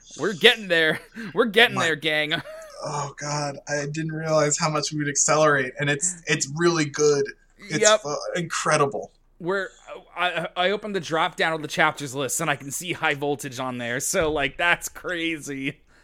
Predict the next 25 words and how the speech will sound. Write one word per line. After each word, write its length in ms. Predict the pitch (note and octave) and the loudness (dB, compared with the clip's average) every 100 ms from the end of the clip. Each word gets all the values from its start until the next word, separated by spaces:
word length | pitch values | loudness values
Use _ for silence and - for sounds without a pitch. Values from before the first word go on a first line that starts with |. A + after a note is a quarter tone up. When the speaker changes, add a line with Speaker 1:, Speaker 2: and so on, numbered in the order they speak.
| _ _ | _ _
Speaker 2:
Yeah, 360 | D3+ D3+ C3 B2 | 4 6 8 6
we're 160 | C#3 | 2
not, 260 | D3 D#3+ - _ | 4 2 2 _
like, 260 | C#3+ C3 - | 4 4 4
D 140 | E3 F#3+ | -2 2
four 200 | G3+ F3+ | 4 4
C 240 | F#3 D#3+ | 4 0
Part 320 | - D3+ C#3 | 8 8 8
Nine 260 | C3+ C3+ B2+ | 4 2 2
is 140 | A#2 | -2
the 80 | A#2+ | -6
point 320 | - C#3+ B2+ | 0 0 0
where 100 | B2 | -2
we 140 | B2+ B2 | -4 -4
no 240 | B2 B2 | -2 0
longer 340 | C3 C3+ C3 | 0 -2 -2
have 220 | B2+ B2+ - | 0 0 2
to 80 | |
scroll 480 | - - B2+ A#2+ A2+ | 0 0 0 -2 -2
in 80 | A2 | -4
the 60 | G#2+ | -2
drop 260 | A#2 A2+ | 0 0
down 220 | A#2 A2 G#2+ | -2 -4 -6
menu. 320 | G2+ G2 G#2+ - _ _ - | -10 -12 -14 -18 _ _ -2
Speaker 1:
Uh-huh. 460 | D3 C3 C3+ C3+ | -2 0 -2 -4